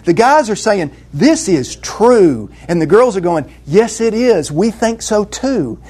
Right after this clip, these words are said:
And the guys are going, "No, it really is true." And the girls are going, "Yes, it is. It's very much true." That's, see, you're, you're affirming to each other. That's the one another part of worship. Worship requires you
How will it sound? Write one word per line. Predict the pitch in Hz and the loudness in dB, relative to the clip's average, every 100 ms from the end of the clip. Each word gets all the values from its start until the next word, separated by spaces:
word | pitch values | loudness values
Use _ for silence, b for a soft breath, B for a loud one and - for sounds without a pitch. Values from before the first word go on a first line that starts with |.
| B - | B -4
And | 170 | -2
the | |
guys | 147 196 220 | 2 2 2
are | 185 | -2
going, | 175 143 127 | -2 -2 0
"No, | 139 156 | 2 4
it | 143 | 2
really | 127 135 156 151 | 0 2 4 4
is | 156 147 151 | 2 0 -2
true." | 196 202 175 | 2 4 4
And | 147 | 0
the | 143 | 0
girls | 185 226 190 | -2 -2 0
are | |
going, | 196 180 | 0 2
"Yes, | 415 427 | 0 0
it | 427 | 2
is. | 427 466 359 | 2 2 0
It's | 339 | -4
very | - 440 | -2 -2
much | 440 440 - | -2 -4 -8
true." | - 480 392 - B B B | 0 2 2 -2 B B B
That's, | - 240 247 - 175 | 0 0 -2 -12 -14
see, | - 269 254 | -6 -4 -2
you're, | 208 233 220 220 B B B 160 | 0 2 2 0 B B B -4
you're | 185 240 240 | 2 2 4
affirming | 226 220 - - 269 330 320 247 180 | 0 -2 -8 -2 0 0 0 0 -2
to | 143 180 - | -4 -10 -6
each | 170 - | -8 -2
other. | 180 160 135 | 0 2 0
That's | 131 208 254 - | -2 -4 -4 -6
the | - | -2
one | 214 175 185 226 233 | -2 -2 -2 -2 -2
another | 226 202 214 208 208 | -2 -2 -4 0 0
part | 175 - 180 143 | -2 -4 -6 -4
of | 143 | -8
worship. | 135 180 220 - 151 B B B B | -4 -2 -2 -6 -10 B B B B
Worship | 147 190 214 214 254 | 0 2 2 -2 -8
requires | 240 233 - 180 175 165 151 | -8 -8 -2 2 2 0 -6
you | 147 139 143 143 | -6 -4 -4 -6